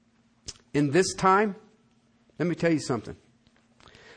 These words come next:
They will listen to their conscience in eternity. Okay?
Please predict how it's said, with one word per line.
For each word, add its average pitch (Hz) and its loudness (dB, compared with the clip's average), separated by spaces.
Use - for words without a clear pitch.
They 180 6
will 202 4
listen 180 0
to 175 -2
their 156 2
conscience 160 -2
in 156 -2
eternity. 139 -2
Okay? 151 0